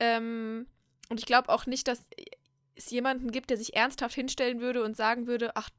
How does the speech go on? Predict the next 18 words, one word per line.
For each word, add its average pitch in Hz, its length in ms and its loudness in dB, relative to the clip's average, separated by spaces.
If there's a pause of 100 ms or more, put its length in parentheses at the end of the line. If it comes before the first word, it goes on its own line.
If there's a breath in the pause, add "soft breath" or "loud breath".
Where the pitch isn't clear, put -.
Bloggende, 247 400 0
die 220 100 -4
schreiben, 233 380 0
das - 100 -10
macht 226 180 -4
doch 226 120 -8
gar 214 160 0
keinen 208 260 -6
Sinn 220 160 -8
und 233 140 -6
das 226 80 -8
sollte 220 240 -4
man 220 180 -4
denen 208 200 0
verbieten 226 440 -8
und 214 80 -6
bla 202 200 -2
bla.“ 214 280 0